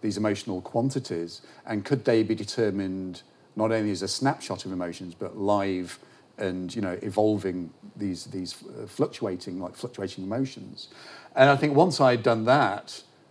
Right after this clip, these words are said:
um, I, I realised that there was a relationship between our emotional experience. But, but actually, he's, he's in the room today, uh, uh, Simon Opie, who was the, the, the C E O of Hastings Pier before that,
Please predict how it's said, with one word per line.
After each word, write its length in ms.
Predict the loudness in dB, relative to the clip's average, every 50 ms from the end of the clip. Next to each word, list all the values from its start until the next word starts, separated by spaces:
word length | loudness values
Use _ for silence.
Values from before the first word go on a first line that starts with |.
| _ 0
um, 680 | 4 6 8 8 8 8 8 8 6 4 2 -2 -4 -4 -8 -16 _ _ _ _ 4
I, 140 | 6 6 6
I 140 | 8 6 6
realised 500 | 6 6 6 6 8 8 8 6 6 2
that 40 | -2
there 100 | -4 -4
was 120 | -2 0
a 60 | 2
relationship 500 | 2 4 4 2 2 0 -6 -6 -6 -6
between 320 | -6 -10 -8 -6 -6 -4 -2
our 80 | -2
emotional 300 | -2 -2 -2 -4 -4 -8
experience. 520 | -10 -6 -2 0 0 0 0 -2 -4 -8 -4
But, 240 | 0 0 0 0 -2 -8 -12 _ _ _
but 120 | 4 8 10
actually, 500 | 10 10 8 4 0 2 2 2 0 -4 -14 -20 _ _ -8
he's, 160 | -8 -8 -6
he's 220 | -6 -6 -4 -2 -2
in 80 | -2
the 80 | 0 0
room 200 | 0 0 -2 -4
today, 380 | -6 -6 -6 -4 -6 -6 -8 -8 -6
uh, 180 | -6 -6 -6 -8 -12 -20 -20 -20 -14 -8
uh, 280 | -6 -4 -4 -4 -4 -6
Simon 340 | -2 -2 0 0 0 0
Opie, 260 | 0 -2 0 -2 -2 -2
who 120 | -2 -4
was 100 | -4 -4
the, 300 | -4 -4 -4 -4 -4 -6
the, 240 | -6 -6 -6 -6 -8
the 140 | -12 -12 -12
C 160 | -8 -6 -4
E 60 | -2
O 60 | -2
of 100 | -4 -4
Hastings 360 | -4 -6 -6 -6 -8 -12 -10
Pier 220 | -4 -2 0 0 0
before 380 | -2 -4 0 4 6 6 6 6
that, 260 | 4 -2 -6 -10